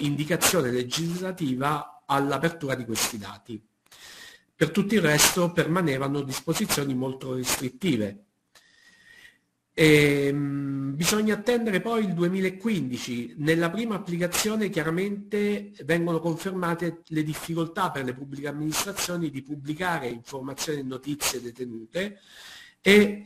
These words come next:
di, eh, aprire i dati e i documenti in proprio possesso. Bisogna aspettare la riforma Madia, eh, del duemilaquindici,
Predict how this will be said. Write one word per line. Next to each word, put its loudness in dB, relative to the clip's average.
di, 4
eh, 2
aprire 4
i 2
dati -2
e -2
i -2
documenti -2
in -4
proprio -6
possesso. -6
Bisogna 4
aspettare 2
la -2
riforma 0
Madia, -2
eh, -6
del -4
duemilaquindici, -2